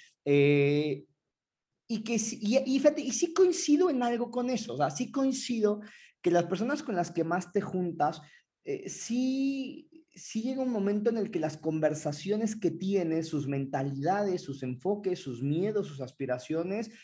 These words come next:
las terminas adoptando, eh, sobre todo cuando eres más joven. Creo que hay pa-, el, el tema es cómo a partir del pensamiento crítico y de nuestra madurez y de nuestra autoconfianza y nuestra autoestima podemos empezar a,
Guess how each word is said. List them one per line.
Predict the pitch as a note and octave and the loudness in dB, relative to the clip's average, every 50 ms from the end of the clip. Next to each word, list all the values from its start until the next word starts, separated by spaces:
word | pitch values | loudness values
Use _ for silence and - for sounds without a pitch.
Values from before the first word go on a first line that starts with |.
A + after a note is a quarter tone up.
| - - - _ _ | -20 -20 -20 _ _
las | - G#3+ G#3 - - | -4 -4 -4 -2 2
terminas | - A3 A3 A3 B3+ C#4 D4 D4 D4 - - | 0 0 2 0 -2 -2 -4 -4 -4 -2 -2
adoptando, | A#3+ A3 A3 A3 A3 - A#3+ A#3+ A#3 G3 C#3 A#2+ C3+ - - - - _ _ _ _ | 0 0 0 -2 -2 -2 -2 0 0 0 -4 -4 -6 -8 -16 -20 -20 _ _ _ _
eh, | - E3 D#3+ D#3+ E3 E3 E3 E3+ E3 D#3+ | -2 0 2 4 4 2 2 2 0 -2
sobre | E3 - F3+ F#3 F#3 | -2 -2 -2 -2 -2
todo | - C4+ F4 - | -2 -4 -4 -4
cuando | - G#3+ F3+ F#3 | -6 -6 -2 0
eres | F#3+ F#3 D3 | 0 0 0
más | D#3+ D#3 - | -2 -4 -4
joven. | - - F3 F#3 D3+ A#2 A2 A2 - - _ _ _ _ _ _ _ _ _ _ _ _ _ - | -2 -2 0 0 0 -2 -4 -8 -12 -16 _ _ _ _ _ _ _ _ _ _ _ _ _ -16
Creo | - D4 A3 | -16 -8 -2
que | D4+ C4+ | 0 0
hay | B3+ B3 F#3 | 2 0 0
pa-, | F#3+ - | -2 -2
el, | F#3+ F3 F3 E3+ | 0 0 0 0
el | F3 D#3+ | -2 0
tema | - G3+ G#3 G#3 G#3 F#3+ F3+ | 2 0 0 2 0 0 2
es | F#3 F#3 - - - - - _ _ _ _ _ - | 0 0 -2 -4 -14 -16 -20 _ _ _ _ _ -4
cómo | - F#3 F3+ F#3+ G3 | -2 0 2 2 2
a | F#3+ G3 | 0 2
partir | - D#3 C#3+ D3 E3+ F3 | 0 -2 0 2 2 2
del | F3+ F#3 F3 | 2 2 0
pensamiento | - D3 C#3+ C#3+ - C3+ C#3+ D3+ D#3+ D#3 D#3+ D3+ D3+ | -2 -4 -4 -4 -4 -2 -2 -2 -2 -2 -4 -4 -4
crítico | - D#3+ F3 E3 C#3+ - D3 C#3+ - - C#3 C#3+ D#3+ D3 - - - _ _ _ | -4 -4 -4 -4 -4 -6 -10 -8 -4 -2 -2 -2 -2 -4 -10 -18 -20 _ _ _
y | - C3 | -4 -2
de | C3 C3 | -2 0
nuestra | C3 B2+ B2+ - C3+ C3 | -2 -2 -4 -2 -2 -2
madurez | B2+ B2+ B2 B2 A#2+ B2+ C#3 D#3 E3 F3 F3 - - - | 0 0 -2 -2 0 2 4 6 6 6 6 4 2 -4
y | B2+ | -6
de | B2 | -6
nuestra | B2 B2 B2 - A#2+ | -6 -8 -6 -6 -6
autoconfianza | A2+ A2+ B2 A#2 - A#2 A#2 A#2 A#2+ C#3+ D#3+ E3 F3 F3 D#3 - C#3 | -8 -6 -8 -10 -8 -8 -8 -6 -4 -2 0 0 0 -2 -4 -6 -6
y | |
nuestra | B2 A#2+ - B2+ A#2+ | -8 -8 -6 -8 -8
autoestima | A2+ A#2 A#2+ A#2+ - E3 E3 E3 E3+ D#3 | -8 -8 -10 -10 -8 -8 -6 -6 -6 -6
podemos | - C#3 C3+ D#3 E3 F#3+ G3 - | -4 -4 -4 -2 -2 -4 -6 -8
empezar | D#3+ D#3+ - - - D3 D#3 | -8 -8 -8 -4 -2 0 2
a, | D#3+ D#3+ E3 - | 2 0 -2 -4